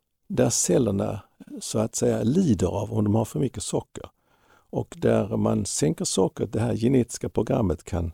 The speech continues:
kopplas av igen, eh, stoppas. Och det är det vår forskning går ut på med Albert Salehi och andra kollegor,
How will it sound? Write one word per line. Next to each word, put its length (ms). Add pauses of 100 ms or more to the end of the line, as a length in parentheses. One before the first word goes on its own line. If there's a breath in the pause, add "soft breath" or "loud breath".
(160)
kopplas 400
av 220
igen, 300 (800 soft breath)
eh, 480
stoppas. 640 (500)
Och 160
det 100
är 100
det 340
vår 260
forskning 460
går 160
ut 100
på 120
med 120
Albert 340
Salehi 720 (100)
och 200
andra 280
kollegor, 640